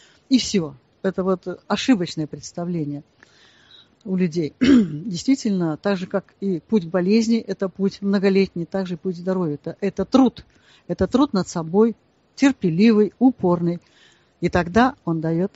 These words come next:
действительно потрясающие результаты. И вот здесь я хочу опять же рассказать про одного интересного автора. Это,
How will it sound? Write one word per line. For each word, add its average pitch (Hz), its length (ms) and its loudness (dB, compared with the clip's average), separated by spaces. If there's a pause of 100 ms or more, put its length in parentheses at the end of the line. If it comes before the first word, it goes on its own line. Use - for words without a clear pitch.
(160)
действительно - 460 -10
потрясающие 156 840 -8 (320)
результаты. 156 600 -8 (920)
И 190 100 2
вот 233 140 6
здесь 285 420 4
я 185 340 0
хочу 185 300 -4
опять 233 320 2
же 233 240 2 (800)
рассказать 190 480 2
про 185 160 4
одного 196 340 2
интересного 214 720 2
автора. 202 540 0 (480)
Это, 226 520 4